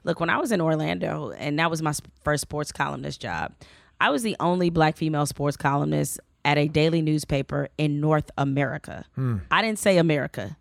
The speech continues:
Speaker 1: North America. It was four hundred and five daily newspapers. I was the only one.
Speaker 2: Hmm.
Speaker 1: Now, some people might look at that and say, "That's an accomplishment." No, it's not. That's embarrassing because I'm not the smartest,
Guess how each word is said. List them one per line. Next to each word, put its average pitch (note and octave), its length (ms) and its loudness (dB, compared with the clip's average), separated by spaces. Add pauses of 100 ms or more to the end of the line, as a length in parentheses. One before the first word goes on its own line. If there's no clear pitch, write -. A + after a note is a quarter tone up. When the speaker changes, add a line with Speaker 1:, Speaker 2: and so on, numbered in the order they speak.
(140)
Speaker 1:
North E3 340 4
America. C3+ 500 -4 (240)
It D3+ 100 0
was D#3 120 2
four G#3+ 320 4
hundred A3 300 2
and F3+ 100 0
five F3 340 4
daily D#3 280 4
newspapers. C#3 600 -2 (160)
I D3 120 6
was D#3 180 2
the D3 160 -4
only C#3 240 -4
one. - 240 -10 (120)
Speaker 2:
Hmm. G#2 100 -8 (240)
Speaker 1:
Now, A#3+ 140 4 (340)
some D4+ 240 2
people F4 200 4
might A#3+ 220 2
look G3 140 -2
at F#3 80 -4
that F3 180 0
and E3 100 -2
say, E3 380 2 (560)
"That's A3 240 4
an A3+ 60 4
accomplishment." F3 760 0
No, G#3+ 220 4
it's - 140 -2
not. G#3 360 -2 (120)
That's - 380 2
embarrassing E3+ 880 2 (180)
because G3 360 2
I'm D#4+ 120 2
not - 160 -4
the F3+ 80 0
smartest, E3+ 640 2